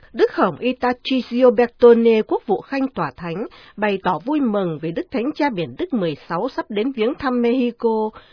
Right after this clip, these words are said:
một quốc gia đứng thứ hai về dân số công giáo tại Mỹ Châu Latin, sau Brazil, một nước đang phát triển mạnh nhưng cũng có nhiều vấn đề và thách đố lớn lao.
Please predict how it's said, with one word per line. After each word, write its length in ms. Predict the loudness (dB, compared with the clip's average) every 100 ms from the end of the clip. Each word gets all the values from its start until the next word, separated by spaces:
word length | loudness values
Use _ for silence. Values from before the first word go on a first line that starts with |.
| _
một 200 | -6 -6
quốc 160 | -4 -4
gia 180 | -2 0
đứng 240 | 0 -2 -4
thứ 180 | -6
hai 300 | -4 0 0
về 180 | -2 -6 -2
dân 180 | 0 0
số 260 | -2 -2 0
công 220 | 0 0
giáo 320 | -4 -6 -6 -8
tại 140 | -10
Mỹ 200 | -10 -10 -2
Châu 160 | 0
Latin, 380 | 2 0 -2 -2 -2 -6 _ -4
sau 220 | 0 0
Brazil, 680 | -2 -4 -4 -4 -4 -4 -6 -12 -16 -4
một 240 | -4 -2
nước 320 | 2 2 2
đang 200 | -4 -4
phát 240 | -4 -6 -6
triển 180 | -4 -6
mạnh 220 | -4 -8 -8 _ _
nhưng 340 | 0 2 2 0 -4
cũng 180 | -6 -4
có 120 | -2
nhiều 300 | 2 2 0
vấn 320 | 0 -2 0 0
đề 240 | -2 -2 -8
và 80 |
thách 240 | -8 -8 -4
đố 220 | -2 0
lớn 260 | 0 0 -2
lao. 420 | -4 -6 -8